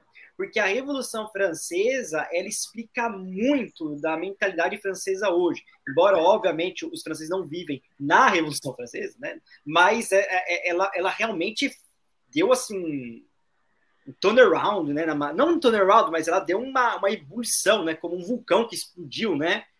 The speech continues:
Uma, um caldeirão de coisas que estavam burbilhando, né? E aí você vai entender porque na França não tem rei, não, né? Não tem monarquia, tem vários,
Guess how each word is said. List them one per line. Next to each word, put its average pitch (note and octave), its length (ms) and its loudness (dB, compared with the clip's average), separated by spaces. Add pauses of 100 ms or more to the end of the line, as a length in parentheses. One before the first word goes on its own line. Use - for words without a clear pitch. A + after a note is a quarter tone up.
(120)
Uma, E3 260 -2
um D#3 60 -14
caldeirão A3 680 4
de - 120 -10
coisas G3+ 380 0
que F3 100 -12
estavam F3+ 300 -2
burbilhando, F3+ 840 4
né? F#3 300 0 (420)
E D#3+ 80 0
aí E3+ 160 4
você A3+ 240 2
vai A3+ 100 6
entender A#3+ 400 2
porque E3 260 -6
na D3+ 100 -4
França D3 300 -6
não C3 120 -12
tem C4+ 180 0
rei, F#3+ 500 2
não, D3 180 -8
né? D3+ 280 -4
Não D3 100 -6
tem C#3 140 -8
monarquia, F#3 680 -4
tem D#3 120 -8
vários, A3 240 2